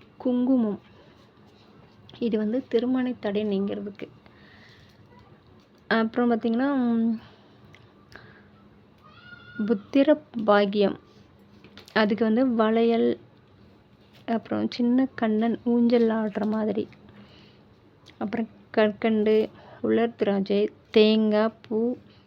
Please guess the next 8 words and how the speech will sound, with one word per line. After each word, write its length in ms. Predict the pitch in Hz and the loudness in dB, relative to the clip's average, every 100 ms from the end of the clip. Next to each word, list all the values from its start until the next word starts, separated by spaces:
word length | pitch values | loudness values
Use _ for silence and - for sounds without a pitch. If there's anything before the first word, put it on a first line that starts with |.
| _ - - _ - - - 208 | _ -20 -20 _ -20 -20 -6 -2
நாட்டு 360 | 202 220 220 233 - | 0 -2 -2 -6 -4
சர்க்கரை, 420 | 202 - 208 240 262 - | -6 -4 -2 -2 -4 -4
கிளுகிளுப்பை. 720 | 214 214 208 214 196 - - - - - - - - - - - - - - - _ _ - - - - _ - - - - - - - - _ - | 0 0 0 0 -2 -4 -10 -10 -20 -20 -20 -20 -20 -20 -20 -20 -20 -20 -20 -20 _ _ -20 -20 -20 -20 _ -20 -20 -20 -20 -20 -20 -20 -20 _ -4
இது 100 | 214 202 | -2 2
வாங்கிக்கோங்க. 500 | 190 190 196 190 190 - - - - - - - 202 | 2 0 -4 -6 -6 -10 -20 -20 -20 -20 -20 -14 -14
அப்புறம் 340 | 196 208 196 | -4 -2 0
வந்து 340 | 196 196 208 208 214 226 226 - - - - - - - - - - - - - - - - 233 | 0 0 2 2 2 0 -4 -14 -20 -20 -20 -20 -20 -20 -20 -20 -20 -20 -20 -20 -20 -20 -16 -10
கடன் 320 | 220 226 | -6 -4